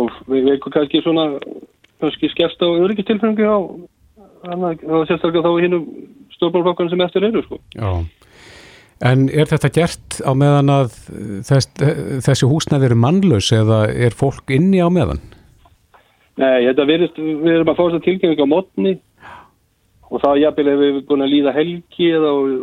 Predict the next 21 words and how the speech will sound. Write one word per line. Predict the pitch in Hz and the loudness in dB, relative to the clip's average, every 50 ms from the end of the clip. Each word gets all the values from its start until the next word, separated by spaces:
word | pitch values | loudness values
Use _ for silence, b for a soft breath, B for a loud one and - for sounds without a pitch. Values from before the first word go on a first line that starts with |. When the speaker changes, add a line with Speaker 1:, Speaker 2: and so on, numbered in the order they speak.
| 135 139 139 - - - - - - - - - - | -6 -8 -10 -12 -12 -14 -16 -18 -18 -20 -20 -20 -18
Speaker 1:
og | - - 139 | -16 -8 -2
með | 143 139 135 | 0 0 0
þess | 131 - | 2 2
að | 143 139 139 139 135 143 | 2 2 2 0 0 0
í | 143 135 131 | -2 -2 -2
fyrra | - - 156 160 170 170 160 | -2 -2 0 0 0 0 2
þá | 156 165 151 | 2 0 0
leið | 147 151 151 151 156 | 2 2 2 2 0
alveg | 156 151 151 151 143 - | 0 0 0 -2 -4 -4
bara | - 156 147 143 | -4 -4 -2 -2
frá | 156 151 | -2 -4
tuttugasta | 131 - 165 156 - 151 139 156 143 | -2 -2 -2 -2 -2 -4 -4 -4 -4
desember | - 175 175 175 - - 160 151 | -2 -2 -2 -2 -2 -2 -2 -2
öll | 147 156 151 | 0 0 0
jólin, | 156 170 190 208 208 202 202 196 | 0 0 0 0 0 -2 -2 -4
sko, | - _ - 190 185 | -6 _ -2 -2 -2
og | 165 147 147 | -2 -2 -2
fram | 143 165 165 151 | -2 -2 -4 -4
til | 156 - | -4 -2
sjötta | 175 180 170 - 170 | -2 -2 -2 0 -2
janúar. | 165 180 196 208 202 208 | 0 0 0 0 -2 -4